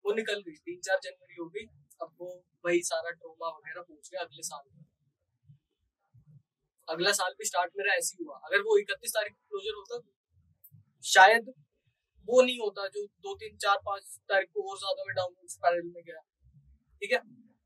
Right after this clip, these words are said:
ये सब चल रहा है। Then अचानक से, अ, उसका एक कजिन ब्रदर था,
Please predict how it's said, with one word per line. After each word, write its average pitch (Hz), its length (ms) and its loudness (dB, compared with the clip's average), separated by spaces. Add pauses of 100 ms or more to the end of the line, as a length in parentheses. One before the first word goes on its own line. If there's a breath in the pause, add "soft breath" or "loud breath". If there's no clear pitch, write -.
(460)
ये 208 60 0
सब 226 160 0
चल 180 220 -2
रहा 160 140 -10
है। - 100 -20 (1040)
Then 220 140 4
अचानक 208 340 -6
से, 240 120 -14
अ, 381 580 -16
उसका - 280 -8
एक - 160 -4
कजिन 196 220 -4
ब्रदर 330 280 -14
था, - 240 -20